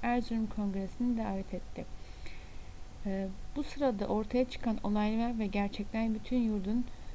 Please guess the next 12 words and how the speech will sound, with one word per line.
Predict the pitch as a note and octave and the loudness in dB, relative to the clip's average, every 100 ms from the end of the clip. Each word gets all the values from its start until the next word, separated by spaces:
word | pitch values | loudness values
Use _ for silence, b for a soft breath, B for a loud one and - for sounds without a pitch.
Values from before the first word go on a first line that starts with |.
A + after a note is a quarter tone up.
| - | 0
bir | A3+ G#3 | 0 0
bütün | G#3+ A#3 | -2 -2
halinde | A3 A3 G#3 G3 | 0 2 2 2
kurtarılmasını | G#3+ G#3+ G3+ G3+ G3+ G3+ - G#3+ A3 A3 B B - A3+ | 0 -2 0 0 2 0 0 -2 -2 -4 B B -4 0
gerek-, | G#3+ G#3+ G#3 - - - - - - - - - - - - - | 2 2 2 -4 -6 -8 -8 -8 -6 -6 -6 -6 -6 -8 -8 -2
kurtarılmasını | G#3 - G#3 G3+ G3+ G3 - A#3 C4 B B B - - | -2 0 0 2 2 0 0 -2 -2 B B B -8 0
gerektiğince, | A3 A3+ A3+ - - A#3+ A#3+ A#3+ A3+ A#3+ C#4+ C#4+ - - - - - - - | 4 4 2 -2 0 2 4 4 2 2 2 0 -6 -6 -8 -8 -8 -8 0
gerektirince | G#3+ A3+ - - B3 B3 G3+ A#3+ C4+ B B - | 4 4 2 0 4 4 4 0 -2 B B -2
Sivas | C4 B3 A3+ - | 2 2 2 -2
Kongresi'nin | A3 G#3 G3+ F#3+ G#3+ | 0 2 0 0 -2
toplanması | G#3 - G3+ G3 G3+ - | -2 -2 -2 0 -2 -2
kararlaştırıldı. | - A3+ G#3 G3+ G3 - - F#3 F3 | -2 0 0 0 -2 -4 -4 -2 -2